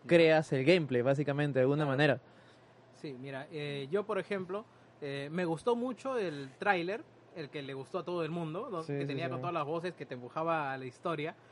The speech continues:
Speaker 1: y era lo que me llamó inicialmente. En el ver los diálogos, dije, "Puta madre, le están poniendo voces a Zelda, esto va a ser un Witcher prácticamente".
Speaker 2: Pero
Speaker 1: Pero, pero,
Speaker 2: No.
Speaker 1: cuando empezó el juego, lo tuve que pausar una semana porque me llevé la decepción del mundo cuando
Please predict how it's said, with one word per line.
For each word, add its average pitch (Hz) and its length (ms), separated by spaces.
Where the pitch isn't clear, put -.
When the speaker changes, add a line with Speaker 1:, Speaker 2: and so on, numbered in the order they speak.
Speaker 1:
y 147 180
era 202 160
lo 185 120
que 151 120
me 139 120
llamó 151 300
inicialmente. 151 640
En 143 340
el 143 500
ver 175 140
los 175 180
diálogos, 180 640
dije, 156 200
"Puta 180 300
madre, 156 200
le 127 80
están 165 180
poniendo 175 360
voces 190 300
a 147 100
Zelda, 208 260
esto 202 200
va 180 60
a 175 40
ser 190 160
un 165 140
Witcher - 380
prácticamente". 180 680
Speaker 2:
Pero 160 280
Speaker 1:
Pero, 190 440
pero, 180 420
Speaker 2:
No. 131 120
Speaker 1:
cuando 123 220
empezó 151 300
el 190 60
juego, 196 360
lo 147 100
tuve 190 180
que 190 100
pausar 175 480
una 240 240
semana 202 400
porque 156 260
me 127 160
llevé 156 180
la 185 100
decepción 170 440
del 151 140
mundo 175 280
cuando 135 360